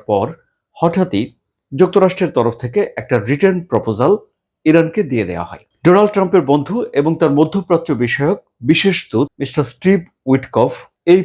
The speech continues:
প্রস্তাবটি ওমানের পররাষ্ট্রমন্ত্রীকে দেন। ওমানের পররাষ্ট্রমন্ত্রী সেটি ইরানে পৌঁছে দেন। এই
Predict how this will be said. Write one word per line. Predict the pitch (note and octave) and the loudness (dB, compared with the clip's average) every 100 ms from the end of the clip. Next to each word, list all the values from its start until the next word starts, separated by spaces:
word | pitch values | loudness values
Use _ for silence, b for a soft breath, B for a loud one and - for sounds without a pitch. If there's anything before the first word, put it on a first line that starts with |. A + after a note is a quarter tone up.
| F3+ | 0
প্রস্তাবটি | E3 E3 - G3+ - A2 C#3 - | -2 0 -2 -2 -4 -8 -8 -2
ওমানের | E3+ F3+ G3+ F#3 F#3+ - | 2 4 4 2 -2 0
পররাষ্ট্রমন্ত্রীকে | C#3+ C#3+ C#3+ E3 D#3+ D#3+ E3+ E3 | 2 2 0 -2 -4 -4 -4 -2
দেন। | A#3 C4+ _ _ _ _ | -2 -4 _ _ _ _
ওমানের | D#3+ F#3+ G#3 G#3+ G#3+ | 2 2 2 0 2
পররাষ্ট্রমন্ত্রী | C#3 C3 C3 - B2 A#2 D3 | 2 2 0 -4 -6 -4 -6
সেটি | F3 C#3 B2+ A#2+ - | -6 -6 -6 -6 0
ইরানে | D3+ E3 C#3 F3+ | 2 2 0 -4
পৌঁছে | - G2+ - | -8 -10 -12
দেন। | - - _ _ _ _ _ _ _ _ _ _ _ B B B B B | -18 -18 _ _ _ _ _ _ _ _ _ _ _ B B B B B
এই | F3+ | 2